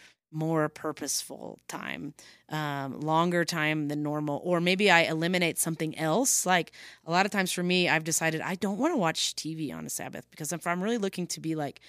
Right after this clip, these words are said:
reconnected, re-knit to the Lord, then I really wanna limit, uh, anything that would distract me from actually doing that with him. And so it may not be bad to sit down and watch Ted Lasso, but I,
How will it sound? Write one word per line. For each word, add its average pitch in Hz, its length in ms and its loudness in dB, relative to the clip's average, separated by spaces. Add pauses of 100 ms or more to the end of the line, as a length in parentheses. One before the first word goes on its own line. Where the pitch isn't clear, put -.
(440)
reconnected, 180 1300 0
re-knit 160 800 -2 (400)
to 170 140 -2
the 156 100 0
Lord, 151 580 2 (360)
then 185 100 -2
I 190 80 2
really 247 240 4
wanna 170 360 2 (440)
limit, 196 500 -2 (160)
uh, 165 340 8
anything 220 320 2
that 180 80 0
would 156 100 -2
distract 170 360 -2
me 165 80 0
from 147 140 -10
actually 147 220 -6
doing 156 320 -2
that 80 160 -10
with - 140 -12
him. - 200 -10
And 147 120 -8
so 170 120 -2
it 156 100 -4
may 254 100 2
not 202 160 2
be 156 140 -2
bad 156 520 6 (480)
to 170 120 0
sit 160 260 0
down 151 460 0 (240)
and 165 160 0
watch 160 240 2
Ted 156 200 -4
Lasso, 139 640 -4
but 165 260 2
I, 165 920 4